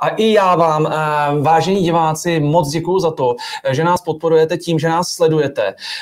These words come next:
Eh, aby bylo jasno, dnes už končí, přestože bychom, eh, s Danem určitě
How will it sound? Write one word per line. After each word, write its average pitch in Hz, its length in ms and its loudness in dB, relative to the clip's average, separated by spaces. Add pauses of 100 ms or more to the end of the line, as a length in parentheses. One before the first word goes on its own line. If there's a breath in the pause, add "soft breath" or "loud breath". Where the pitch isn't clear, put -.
Eh, 143 380 0 (120)
aby 156 220 2
bylo 208 220 2
jasno, 190 400 2
dnes 180 320 -2
už 202 220 -2
končí, 185 480 -2
přestože 170 420 -2
bychom, 185 320 0
eh, 165 240 0
s 143 40 -4
Danem 175 300 0
určitě 180 460 -2